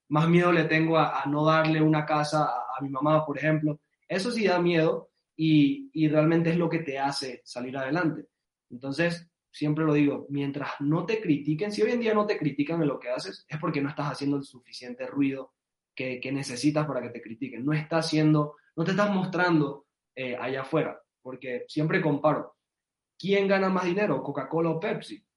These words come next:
Y, y esto no es publicidad, <laughs> pero claramente, claramente Coca-Cola gana más dinero. ¿Por qué? Porque sale más a la luz, tiene más vallas publicitarias, tiene más comerciales.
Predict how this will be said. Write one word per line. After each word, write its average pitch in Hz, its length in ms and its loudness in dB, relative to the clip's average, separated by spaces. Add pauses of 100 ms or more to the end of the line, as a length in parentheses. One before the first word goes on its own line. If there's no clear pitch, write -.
Y, 117 180 -10
y 131 80 -8
esto 139 180 -4
no 156 100 4
es 156 80 2
publicidad, 143 560 0 (200)
<laughs> - 600 0
pero 165 140 10 (100)
claramente, 202 520 4 (320)
claramente 202 480 4
Coca-Cola 196 520 2
gana 196 240 4
más 190 140 0
dinero. 185 440 2
¿Por 147 180 -2
qué? 202 260 -6
Porque 143 500 -6 (480)
sale 175 440 4
más 156 260 4
a 156 40 4
la 143 120 2
luz, 170 400 0
tiene 147 240 0
más 147 220 2
vallas 143 220 -2
publicitarias, 175 720 0
tiene 147 200 0
más 143 260 0
comerciales. 190 800 -2